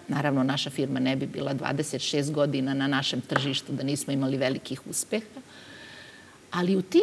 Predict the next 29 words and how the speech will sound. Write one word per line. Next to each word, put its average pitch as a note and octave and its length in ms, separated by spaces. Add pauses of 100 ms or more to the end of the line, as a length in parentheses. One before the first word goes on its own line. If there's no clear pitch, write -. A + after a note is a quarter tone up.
(140)
trenucima B3 680
treba A#3 360
čovek A3 320
da E3+ 100
se E3 180
savlada F#3 760 (840)
i F3+ 120
da D#3+ 120
ne E3 180
misli F3+ 440
da C#3 140
je D3 140
mnogo D3+ 320
važan, D#3+ 540 (1400)
ali F3 260
isto E4 240
tako C#4 580 (540)
bilo E3 200
je D#3 60
mnogo D3+ 280
neuspeha C#3 760 (640)
i D#3+ 60
sad F#3 240
kad F#3 160
vi G#3+ 120
važete D#3+ 640 (400)
uspehe F3+ 500
i C3+ 80
neuspehe, A3 760